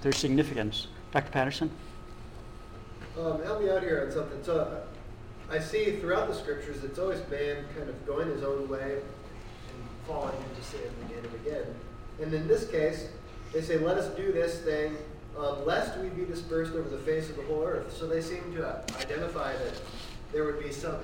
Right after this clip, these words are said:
Speaker 2: they, their plans would, um, kind of come to ruin if they ended up getting dispersed.
Speaker 1: Yeah.
Speaker 2: And then God does what they don't want to happen, and he
Speaker 1: Right.
Speaker 2: disperses them.
Speaker 1: Yeah.
Speaker 2: Um, is there, um, is there anything to be said for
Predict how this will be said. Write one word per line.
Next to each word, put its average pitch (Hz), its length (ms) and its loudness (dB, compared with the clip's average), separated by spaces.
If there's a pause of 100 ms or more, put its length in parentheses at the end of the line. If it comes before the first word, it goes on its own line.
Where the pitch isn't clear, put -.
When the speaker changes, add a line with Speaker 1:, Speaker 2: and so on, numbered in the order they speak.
Speaker 2:
they, 147 140 -2 (460)
their 160 200 4
plans 170 460 -2
would, 151 200 -4 (400)
um, 135 160 -4 (140)
kind 156 140 -4
of - 60 -6 (280)
come 160 160 -4
to 147 80 -4
ruin 160 340 0
if - 140 -4
they 135 260 0 (460)
ended - 180 -8
up - 140 -8
getting 139 260 -6
dispersed. 135 600 -2
Speaker 1:
Yeah. 123 220 2 (320)
Speaker 2:
And 165 100 -4
then 185 140 0
God 180 320 4
does 165 380 2
what 147 260 -4
they 143 200 -4
don't 147 340 -4
want 135 200 -6 (220)
to - 80 -10
happen, - 300 -2
and - 200 -8
he - 180 -6
Speaker 1:
Right. 107 120 0
Speaker 2:
disperses - 380 -2
them. 113 200 -10 (180)
Speaker 1:
Yeah. 117 220 0 (240)
Speaker 2:
Um, 147 280 0 (240)
is 156 140 -4
there, 156 340 2 (580)
um, 143 220 -2 (1700)
is 151 100 -4
there 170 160 0
anything 185 380 2
to 135 60 -6
be 135 60 -4
said 143 340 0
for 139 180 -2